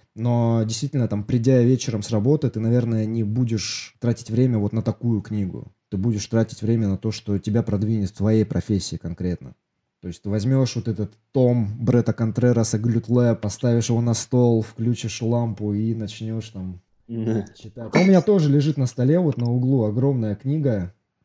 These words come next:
Speaker 1: Это
Speaker 2: Да-да.
Speaker 1: какой-то стандартный формат вот этих настольных книг гигантских, которые реально там удобно читать, только сидя за столом, и все.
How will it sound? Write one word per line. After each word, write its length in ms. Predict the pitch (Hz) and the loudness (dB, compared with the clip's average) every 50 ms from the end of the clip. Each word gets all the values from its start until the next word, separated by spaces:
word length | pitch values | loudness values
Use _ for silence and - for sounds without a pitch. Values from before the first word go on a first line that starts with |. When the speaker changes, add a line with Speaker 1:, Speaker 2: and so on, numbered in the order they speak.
| _ - - | _ -14 -10
Speaker 1:
Это 160 | - 98 101 95 | -8 -4 0 2
Speaker 2:
Да-да. 0 | |
Speaker 1:
какой-то 320 | 98 98 92 92 92 95 | 2 4 4 4 2 2
стандартный 680 | 104 - - - 123 120 127 120 135 127 123 - 113 101 | 0 -4 -8 -4 -2 0 2 2 2 2 0 -2 -6 -6
формат 400 | - 120 113 120 131 120 - - | -4 -2 -2 0 0 -2 -4 -4
вот 80 | - - | -8 -10
этих 200 | 98 - 98 - | -8 -8 -8 -6
настольных 540 | 110 110 - - 135 120 110 110 104 - - | -6 -6 -6 -4 -2 -2 -2 -2 -6 -6 -6
книг 200 | 127 143 151 139 | -6 -4 -4 -4
гигантских, 560 | 117 113 104 123 117 110 95 - - 90 - | -4 -4 -2 -2 -2 -4 -4 -8 -12 -14 -14
которые 580 | - 98 - - 107 104 107 104 104 101 95 - - | -14 -12 -8 -6 -4 -2 -2 0 0 -2 -2 -2 0
реально 400 | 120 113 120 131 147 147 127 104 | 2 2 4 4 4 4 2 0
там 180 | - 110 110 110 | -2 -2 -2 0
удобно 300 | 110 127 135 131 120 101 | 0 0 0 0 0 -4
читать, 280 | - - - 113 - | -4 -2 -4 -4 -2
только 220 | - 117 101 - - | -4 -6 -6 -6 -6
сидя 240 | - - 104 104 101 | -6 -6 -4 -4 -4
за 60 | - | -4
столом, 480 | - - 104 104 104 101 92 85 85 | -4 -2 -2 -2 -2 -2 -4 -6 -8
и 40 | 85 | -12
все. 240 | - - - 90 | -14 -14 -12 -12